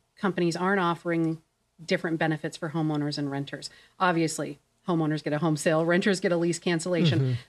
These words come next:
Speaker 1: but they're not giving a different amount for miscellaneous expense allowance, for
Speaker 2: Is that
Speaker 1: example.
Speaker 2: decreasing the tiers, like, or consolidating tiers, kind of? Or
Speaker 1: Uh,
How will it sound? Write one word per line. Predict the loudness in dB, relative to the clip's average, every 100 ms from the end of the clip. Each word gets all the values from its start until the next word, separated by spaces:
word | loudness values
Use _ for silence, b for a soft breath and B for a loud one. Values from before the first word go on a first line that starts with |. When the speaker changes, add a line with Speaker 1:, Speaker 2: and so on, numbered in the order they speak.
| 0
Speaker 1:
but | 0 2
they're | 2
not | 4 4 2
giving | 2 2 2
a |
different | 0 0 2
amount | 2 2 0
for | -4 -2 0
miscellaneous | 0 0 0 2 2 0
expense | -4 -6 -6 -4
allowance, | -4 -6 -10 -14 -18 -6
for | 0
Speaker 2:
Is | 2
that | 2
Speaker 1:
example. | 2 0
Speaker 2:
decreasing | 0 0 0 0 2 2
the | 2
tiers, | -2 0 0 2 -2 -6 -4
like, | -2 0
or | 0
consolidating | 0 0 2 2 4 4 4 2
tiers, | 0 0 2 0 -4 -8 -8
kind | -2 0
of? | 0 -4 -10 -6
Or | 0 2 4
Speaker 1:
Uh, | 4